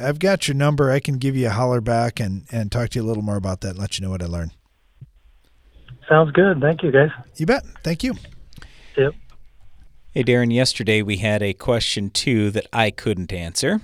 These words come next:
Speaker 3: and this one was on building on salty soil. They wanted to do construction on salty soil.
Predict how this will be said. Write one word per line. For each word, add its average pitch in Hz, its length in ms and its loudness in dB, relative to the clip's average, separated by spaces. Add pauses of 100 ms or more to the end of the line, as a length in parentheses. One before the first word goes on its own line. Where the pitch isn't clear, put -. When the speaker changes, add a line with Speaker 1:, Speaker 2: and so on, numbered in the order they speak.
(100)
Speaker 3:
and 107 260 -2
this 127 180 -2
one 117 300 2
was 104 240 0
on 98 340 0
building 139 800 0
on 117 480 0
salty 110 540 -2
soil. 92 340 0
They 90 80 -6
wanted 101 240 -4
to 98 60 -8
do 101 80 -6
construction 117 640 -4
on 104 160 -2
salty 101 480 -2
soil. 76 460 -2